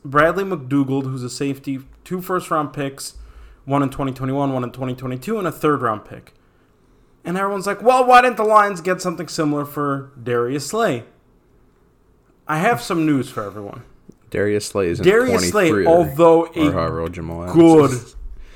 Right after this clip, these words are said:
Speaker 1: cornerback, he is a, not an all-pro.
Speaker 2: He's
Speaker 1: Come
Speaker 2: not
Speaker 1: on.
Speaker 2: twenty-four years old. I'm sorry, not
Speaker 1: He's not
Speaker 2: twenty-three.
Speaker 1: twenty-four,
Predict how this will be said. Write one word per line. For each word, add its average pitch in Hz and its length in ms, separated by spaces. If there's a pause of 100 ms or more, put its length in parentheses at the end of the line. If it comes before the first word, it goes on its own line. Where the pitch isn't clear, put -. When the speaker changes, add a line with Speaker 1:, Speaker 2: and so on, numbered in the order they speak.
(280)
Speaker 1:
cornerback, 123 800 (1200)
he 143 380
is 151 440 (120)
a, 147 400 (500)
not 117 280
an 170 80
all-pro. 165 640 (380)
Speaker 2:
He's 82 160
Speaker 1:
Come 85 100
Speaker 2:
not 147 80
Speaker 1:
on. - 60
Speaker 2:
twenty-four 107 420
years 131 180
old. 85 160
I'm 82 140
sorry, - 300
not - 120
Speaker 1:
He's 160 180
not 180 280
Speaker 2:
twenty-three. 165 60
Speaker 1:
twenty-four, 185 840